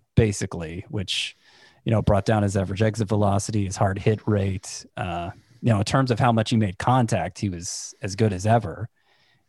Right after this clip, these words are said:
And he's been so bankable from year to year playing in Colorado that, uh, I,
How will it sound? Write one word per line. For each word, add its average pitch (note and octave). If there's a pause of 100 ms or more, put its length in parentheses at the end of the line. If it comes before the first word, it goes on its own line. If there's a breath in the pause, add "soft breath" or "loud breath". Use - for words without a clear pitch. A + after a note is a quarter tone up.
And G#2
he's G#2+
been A#2
so B2
bankable G#2+
from G#2
year G2+
to G2
year G2+
playing G2+
in F#2+
Colorado F#2+ (140)
that, F2
uh, E2+ (1040)
I, -